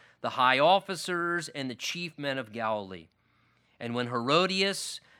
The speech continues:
daughter herself came in and danced, and pleased Herod and those who sat with him, the king said to the girl, "Ask me whatever you want, and I will give it to you."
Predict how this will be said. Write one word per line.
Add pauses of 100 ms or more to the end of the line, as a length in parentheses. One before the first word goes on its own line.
(140)
daughter
herself (140)
came
in
and
danced, (480)
and
pleased
Herod
and
those
who
sat
with
him, (480)
the
king
said
to
the
girl, (640)
"Ask
me
whatever (120)
you
want, (640)
and
I
will
give
it
to
you."